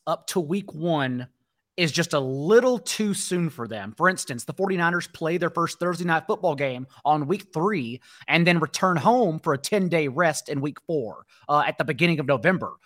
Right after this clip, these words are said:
So let's say if he were held out, if we think he's gonna be there in November, does that mean, Adam, that he has less of a chance to potentially, like,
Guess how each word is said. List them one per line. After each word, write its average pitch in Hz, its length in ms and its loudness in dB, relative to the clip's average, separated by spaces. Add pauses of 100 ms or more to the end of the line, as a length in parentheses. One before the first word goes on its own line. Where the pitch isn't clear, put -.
(120)
So 165 140 -4
let's - 180 0
say 214 140 6
if 190 100 0
he 180 80 -4
were 151 140 -2
held 170 220 2
out, 196 200 8
if 147 100 -6
we 160 140 -2
think 220 180 -4
he's 196 100 -4
gonna 170 180 0
be 170 160 -2
there 170 200 2
in 156 60 -2
November, 127 560 0 (840)
does 170 180 2
that 214 260 6
mean, 185 560 0 (540)
Adam, 202 480 4
that 165 320 6 (520)
he 214 160 0
has 170 160 4
less 143 400 0
of 185 80 -4
a 185 60 -2
chance 160 500 -8
to - 140 -10
potentially, 170 480 -4
like, 139 120 -4